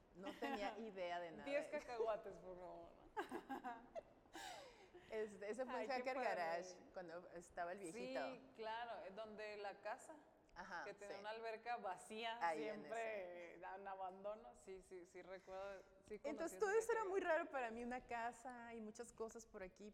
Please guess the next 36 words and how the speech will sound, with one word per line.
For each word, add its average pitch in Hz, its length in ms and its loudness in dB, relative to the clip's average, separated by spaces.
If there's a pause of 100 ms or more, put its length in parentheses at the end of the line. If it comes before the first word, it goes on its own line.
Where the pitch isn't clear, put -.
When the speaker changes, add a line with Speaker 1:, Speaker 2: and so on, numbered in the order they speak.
Speaker 1:
por 185 120 -8
allá, 196 500 -4
y 180 140 -6
hay 180 100 -4
mesitas 196 720 -8
y 160 160 -12
van 165 180 -14
a 170 60 -14
proyectar 156 600 -10
algo. 175 500 -6
Speaker 2:
Y 208 100 -10
parece 202 420 -2
que 214 120 -4
todos 202 280 -6
se 196 140 -10
conocen 208 680 -10
y 190 80 -12
todos 185 260 -12
Speaker 1:
Sí. 196 60 -2
Speaker 2:
son 175 120 0
buena 156 320 -4
onda, 190 340 -12
¿no? 165 180 -14
Speaker 1:
Ajá, 170 260 -10
yo 185 460 -2
sentadita 196 600 -4
desde 226 160 -6
que 190 100 -10
llegué 156 220 -6
en 220 140 -10
mi 202 80 -14
sillita, 160 460 -12
ahí 165 120 -10
me 165 140 -12
quedé. 127 200 -10 (1040)
Este, 185 920 -4